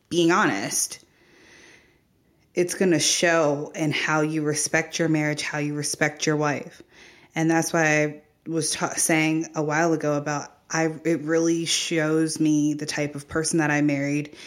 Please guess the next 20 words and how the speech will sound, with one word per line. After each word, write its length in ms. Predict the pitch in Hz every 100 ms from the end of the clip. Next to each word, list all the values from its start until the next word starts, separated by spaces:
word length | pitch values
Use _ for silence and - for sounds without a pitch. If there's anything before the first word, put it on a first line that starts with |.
| - - -
based 240 | 151 151
off 140 | 147 151
of 140 | 151
the 100 | 156
way 160 | 151 147
that 260 | 147 -
you 80 | 151
respect 640 | 143 143 - 151 147 - - - - _ _ _ _ _ -
our 300 | 156 151 175
marriage 640 | 175 139 143 151 - - _ - - - - -
and 140 | 160
the 60 | 156
way 120 | 151
that 220 | 147 -
you 100 | 151
respect 760 | 151 147 - 147 147 - - - - -
me 260 | 165 147
as 180 | 139 143
your 120 | 147
wife. 580 | 135 147 - - - -